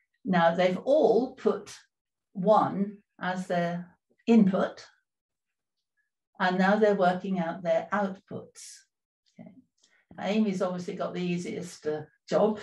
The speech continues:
so she only has to do one thing. She puts in one, she adds five, and her output is six. Okay, Boosie, slightly more complicated. She puts in one.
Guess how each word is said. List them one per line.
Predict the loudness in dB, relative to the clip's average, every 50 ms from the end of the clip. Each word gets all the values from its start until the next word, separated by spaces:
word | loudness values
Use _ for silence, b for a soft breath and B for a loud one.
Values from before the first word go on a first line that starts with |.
| -10 -6 -4
so | -4 -4 -4 -6
she | -6 -4 -4 -2 0 2
only | 2 2 2 2
has | 2 0 0 -2
to | -4 -8
do | -8 -8
one | -4 0 0 0 0 0
thing. | -2 -2 -2 -2 -4
She | -6 -8 -8
puts | -2 0 0 0 0 -4
in | -6 -6 -6 -4 -2
one, | 0 0 0 0 0 2 4 4 4 2 -2 _ _ _
she | -12 -8 -6
adds | -2 -2 -2 -2 -2 -6 -12 -18 _ -12
five, | -8 -6 -4 -4 -4 -4 -6 -4
and | -4 -4 -2
her | -2 -4 -4 -4
output | -4 -6 -6 -8 -10 -12 -12 -12 -10
is | -12 -12 -14 -14 -12
six. | -10 -10 -10 -10 -12 _ -20 -20 -20 -20 -20 -20 _ _ _ _ _ _ _ _ _ _ _ _ _ _ _ _ _ _ _ _ _ _ _ _ _ _ _ _
Okay, | -18 -12 -10 -10 -10 -10 -12 b b b b b b b b b _ 2
Boosie, | 4 4 4 2 0 -2 -2 -2 -2 -4 -6 -10 -16 _ _ _ _
slightly | _ -14 -4 -2 0 0 0 0 0 0
more | 2 0 2
complicated. | 2 0 0 0 -4 -8 -6 -6 -6 -6 -6 -8 -10 -12 -12
She | -12 -10 -10 -8
puts | -4 -4 -4 -4 -4 -6 -8
in | -6 -4 -4 -4
one. | -4 -4 -2 -2 -2 2 2 2 2 0